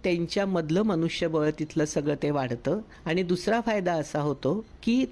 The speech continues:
ते वापरायला लागल्यामुळे लोकांचं जे आयुर्मान सुधारेल किंवा आणखी अधिक काम करण्याची ताकद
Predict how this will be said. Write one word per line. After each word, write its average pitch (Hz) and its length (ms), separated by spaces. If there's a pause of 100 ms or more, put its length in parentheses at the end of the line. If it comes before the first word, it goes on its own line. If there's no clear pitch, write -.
ते 226 120
वापरायला 220 800
लागल्यामुळे 170 720
लोकांचं 185 480
जे 190 140
आयुर्मान 170 500
सुधारेल 156 720
किंवा 151 380 (300)
आणखी 170 420
अधिक 175 440 (120)
काम 190 300
करण्याची 180 460
ताकद 165 460